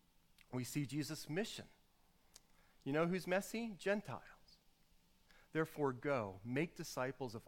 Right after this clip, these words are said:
all nations, baptizing them in the name of the Father and of the Son and of the Holy Spirit." And then also, "Emmanuel.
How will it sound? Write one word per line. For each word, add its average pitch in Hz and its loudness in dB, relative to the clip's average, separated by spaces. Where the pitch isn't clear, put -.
all 143 0
nations, 123 -8
baptizing 123 -2
them 95 -8
in 92 -14
the 98 -10
name 151 -2
of 135 -2
the 120 -6
Father 110 -2
and 147 -6
of 123 -8
the 120 -12
Son 107 -6
and 147 -6
of 135 -8
the 127 -6
Holy 107 -10
Spirit." 92 -16
And 123 -6
then 127 -2
also, 127 0
"Emmanuel. 135 -4